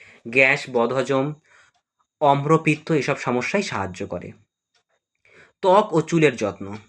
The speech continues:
আমলকি খেলে ত্বক উজ্জ্বল হয়, ব্রণ কমে, চুল মজবুত হয়, চুল পড়া কমে যায়। রক্ত শোধন করে। প্রাচীনকাল থেকে রক্ত পরিষ্কার করার জন্য আমলকি ব্যবহৃত হয়েছে।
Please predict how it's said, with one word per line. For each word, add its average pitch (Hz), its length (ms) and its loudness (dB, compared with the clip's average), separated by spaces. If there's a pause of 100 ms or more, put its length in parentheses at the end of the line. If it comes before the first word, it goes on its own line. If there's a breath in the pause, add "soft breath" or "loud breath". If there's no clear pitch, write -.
(160)
আমলকি 147 340 4
খেলে 175 280 2
ত্বক 143 380 4
উজ্জ্বল 135 380 0
হয়, 143 220 -4 (580 soft breath)
ব্রণ 143 360 6
কমে, 147 380 2 (320)
চুল 175 280 6
মজবুত 151 440 4
হয়, 185 120 -2
চুল 139 260 -2
পড়া 156 220 -4 (280)
কমে 101 240 0
যায়। 92 260 -6 (1800 soft breath)
রক্ত 180 380 4
শোধন 143 380 2
করে। 95 280 -2
প্রাচীনকাল 180 560 2
থেকে 180 260 0
রক্ত 139 300 2
পরিষ্কার 151 440 -2
করার 131 300 0
জন্য 120 400 0
আমলকি 123 420 2
ব্যবহৃত 120 400 0
হয়েছে। 98 420 -8